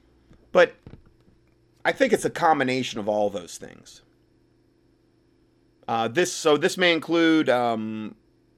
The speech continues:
Cohen assisting Trump in paying off victims of Trump's, uh, sexual assaults over the years. The cases go way beyond those widely reported by the mainstream press.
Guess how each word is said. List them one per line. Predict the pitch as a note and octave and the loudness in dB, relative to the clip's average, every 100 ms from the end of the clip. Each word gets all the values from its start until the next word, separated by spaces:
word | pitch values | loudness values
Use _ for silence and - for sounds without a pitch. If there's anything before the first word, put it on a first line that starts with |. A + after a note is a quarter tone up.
| _ _ - | _ _ 2
Cohen | E3+ E3+ D#3 | 4 6 6
assisting | C#3 E3 D3+ D3 | 2 -4 -4 -4
Trump | C#3 C3+ | 0 -2
in | B2+ | 0
paying | D#3 C#3+ | 0 2
off | C3+ | 2
victims | A#2+ C3 C#3+ B2+ | 0 -4 -4 -6
of | A2+ | -10
Trump's, | - C3+ C3 - - _ - | -4 -4 -4 -10 -18 _ -4
uh, | A2 G2+ | -2 -2
sexual | - D3+ C3+ D3 | -4 -4 -2 -4
assaults | A#2 - C3 B2+ - - - | -4 2 6 6 2 -10 -4
over | B2+ A#2+ | -2 -2
the | A2+ | -2
years. | C3+ D#3+ D#3+ D#3 - _ - - _ | 4 4 4 0 -12 _ -20 -20 _
The | C3 | -2
cases | F#3+ F#3+ F#3+ D3 | 4 4 2 -4
go | B2 D3+ | 4 4
way | B2+ E3 | 6 4
beyond | D#3+ D3+ C#3 C3 | 6 4 2 2
those | A2+ | 0
widely | A#2+ B2+ B2 | 4 4 2
reported | A2+ A2 B2 A#2+ | -4 -4 -4 -2
by | A2+ A2 | -2 -2
the | |
mainstream | A2 A2 G#2 - G2 | -4 -10 -10 -12 -12
press. | - C#3 C3+ C3+ | -2 4 4 2